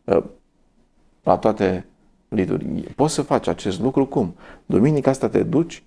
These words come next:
și rămâi în liturghie,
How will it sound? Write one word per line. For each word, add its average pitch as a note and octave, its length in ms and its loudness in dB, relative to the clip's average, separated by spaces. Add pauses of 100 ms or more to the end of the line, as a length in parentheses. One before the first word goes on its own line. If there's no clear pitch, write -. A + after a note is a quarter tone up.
și - 260 0
rămâi F#2+ 800 4
în F2 260 -2 (200)
liturghie, A#2+ 760 2